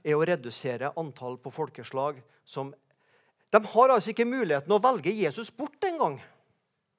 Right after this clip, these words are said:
De har ikke muligheten til å si nei til Jesus, for de har aldri hørt om han. Vi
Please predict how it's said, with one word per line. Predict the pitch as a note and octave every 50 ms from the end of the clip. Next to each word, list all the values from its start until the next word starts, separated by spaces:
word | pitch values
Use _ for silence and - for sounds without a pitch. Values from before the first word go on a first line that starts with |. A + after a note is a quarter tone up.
| _ _ _ _ _ _ _ -
De | F#3+ F#3+
har | A3 G3
ikke | - A3+ A#3
muligheten | C4 B3+ G3 D#3 C#3+ F3 F#3
til | F#3 G3
å | F#3+
si | - - A3 A#3+
nei | A#3+ G#3+ G#3 A#3 D#4+ F#4 F4+
til | - E4 D4+
Jesus, | G3+ C#3+ D3+ D#3 D3 - - - _ - _ _ _ _ _ _ _ _
for | - E3+
de | F#3
har | - F3
aldri | D#3+ C3+ C#3+ C#3+ C3
hørt | G3 C4 - - F#3+
om | C3+
han. | A#2 B2+ - _ _ _ _ _ _ _ _ _ _ _ _ _ _ _ _ _ _ _ _ _ _ _ _ _ _ _ _ _ _ _ _ _ _ _ _ _ _ _ _ _ _ _ _ _ _ _ _ _ _ _ _ _ _ _ _ _ -
Vi | B2+ B2+ D#3+ F3+